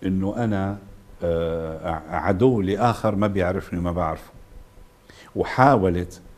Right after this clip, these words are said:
إن تخليني إنسان قاتل لآخر أنا ما بعرفه ولا بيعرفني. هذا الشعور، هذا الشعور هو شعور قاتل. والحرب هيدي أهم رسائلها المدنسة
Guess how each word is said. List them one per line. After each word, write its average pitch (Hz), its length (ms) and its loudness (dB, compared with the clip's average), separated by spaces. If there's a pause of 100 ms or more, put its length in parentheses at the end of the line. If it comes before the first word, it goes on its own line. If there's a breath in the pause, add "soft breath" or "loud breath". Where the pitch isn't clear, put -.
(160)
إن 104 240 2
تخليني 110 680 2
إنسان 110 460 0
قاتل 104 600 4
لآخر 107 640 2 (300 loud breath)
أنا 110 240 4
ما 120 200 4
بعرفه 107 380 0
ولا 90 120 0
بيعرفني. 76 600 -6 (680 loud breath)
هذا 123 260 8
الشعور، 98 640 2 (420)
هذا 87 200 0
الشعور 82 500 -4
هو 85 160 -4
شعور 85 380 -4
قاتل. 85 500 -2 (500 loud breath)
والحرب 104 500 0 (720 soft breath)
هيدي 101 440 0
أهم 120 680 2
رسائلها 95 960 -2 (760 soft breath)
المدنسة 90 840 0